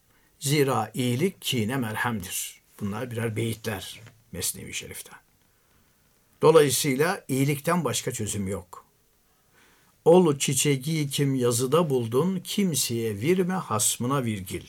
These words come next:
Mevlana söylüyor Türkçe olarak. Efendim, "Çayırda bulduğun çiçeği kimseye verme, düşmanına ver." Düşmanları artırmak hiçbir akıllı insanın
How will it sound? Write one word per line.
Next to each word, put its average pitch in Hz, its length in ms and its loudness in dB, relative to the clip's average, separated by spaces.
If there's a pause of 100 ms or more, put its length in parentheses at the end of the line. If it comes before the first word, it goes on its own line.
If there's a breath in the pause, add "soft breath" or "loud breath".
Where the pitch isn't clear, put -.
(300)
Mevlana 120 440 -8
söylüyor 87 400 -8
Türkçe - 340 -10
olarak. - 460 -16 (920 soft breath)
Efendim, 110 580 -4 (1120 soft breath)
"Çayırda 160 480 8
bulduğun 139 380 4
çiçeği 123 460 0
kimseye 117 540 -2
verme, 131 340 -6
düşmanına 120 600 -8
ver." - 320 -18 (1160 soft breath)
Düşmanları 175 680 4
artırmak 156 640 2
hiçbir 233 300 0
akıllı 143 440 2
insanın 151 560 -2